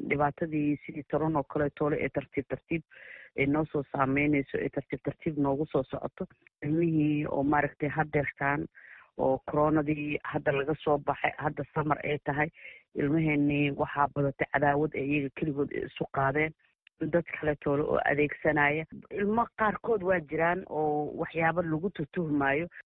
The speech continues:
Laakiin hadda waxaa xoog noogu soo badatay waxaa waaye bahashan oo bisbaaska ah oo indhaha la isaga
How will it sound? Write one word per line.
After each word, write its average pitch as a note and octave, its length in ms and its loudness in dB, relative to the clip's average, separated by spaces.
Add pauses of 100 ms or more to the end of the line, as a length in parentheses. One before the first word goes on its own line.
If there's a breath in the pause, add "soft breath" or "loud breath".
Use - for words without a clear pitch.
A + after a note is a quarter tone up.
(180)
Laakiin F3+ 400 -2
hadda F#3+ 240 -2
waxaa F3 380 0
xoog A3+ 260 -2
noogu E3+ 240 -2
soo E3 160 -4
badatay D3+ 380 -4
waxaa D3+ 220 -4
waaye D#3 320 -2 (360 loud breath)
bahashan F3 600 0
oo D3 180 -4
bisbaaska D#3+ 600 0
ah E3 60 2
oo D#3 120 -2
indhaha D#3 340 -2
la C#3 100 -4
isaga C#3+ 280 -6